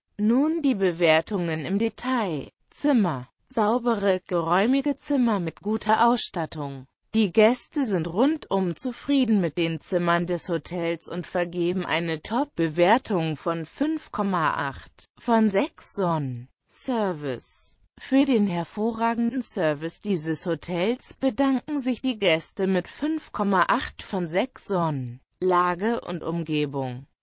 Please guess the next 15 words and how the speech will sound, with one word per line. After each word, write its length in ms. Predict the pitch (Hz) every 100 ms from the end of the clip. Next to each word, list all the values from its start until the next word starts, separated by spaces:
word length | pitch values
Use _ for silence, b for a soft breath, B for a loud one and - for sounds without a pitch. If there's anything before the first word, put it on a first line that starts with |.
| _
Das 300 | 220 233 -
Hotel 540 | - - 190 170 180
hat 160 | 185 185
laut 320 | 185 165 165
den 220 | 190 180
Gästen 560 | 180 180 - - 277 302
die 140 | 262
beste 500 | 220 277 247 - -
Lage. 640 | 214 254 226 202 156 156 131 - _
Sie 220 | - 240
vergeben 600 | 220 233 208 226 220 202
für 200 | 180 180
den 200 | 170 160
ausgezeichneten 1300 | 160 175 240 - 240 208 - 190 180 - 185 - 196
Standort 800 | 180 - 151 151 - 160 202 -